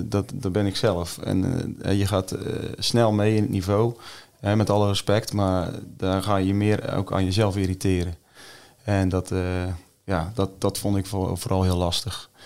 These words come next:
En, eh, kijk, ik, ik, ik ben, vind wel dat ik, ik ben een, een, een dienende speler. Eh, ik denk dat,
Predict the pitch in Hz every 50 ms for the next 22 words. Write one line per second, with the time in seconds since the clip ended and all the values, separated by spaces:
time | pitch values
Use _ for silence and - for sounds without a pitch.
0 | - - - _ _ _ - 90 87 92 90 87 82 82 85 85 85 85 87 87
1 | - _ _ - - - - - - - - - - - - - - - - -
2 | - - - - - - - - - - _ - _ _ _ _ _ - 110 107
3 | 113 113 113 - - - 113 110 113 113 110 110 110 - - - - - 98 95
4 | 98 101 107 107 107 107 107 104 - - - - 101 98 - - 101 101 92 120
5 | 135 135 127 123 120 - - 127 123 117 117 123 127 127 156 - - - 98 98
6 | 98 95 95 101 98 101 110 95 95 95 95 95 -